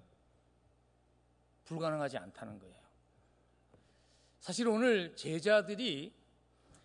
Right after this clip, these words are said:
마태복음 십구 장에서 이렇게 혼동스러워하면 안 됩니다. 왜냐하면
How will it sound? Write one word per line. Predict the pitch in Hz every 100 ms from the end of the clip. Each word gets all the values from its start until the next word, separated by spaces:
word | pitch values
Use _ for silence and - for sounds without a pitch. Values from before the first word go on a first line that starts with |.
| -
마태복음 | 131 156 214 202 220
십구 | - 226 269
장에서 | 226 196 175 170
이렇게 | 156 - 208 247 - - _ -
혼동스러워하면 | 190 190 214 - 208 196 185 196 190
안 | 113
됩니다. | 113 104 95 98 - _ _ _
왜냐하면 | 120 147 147 196 151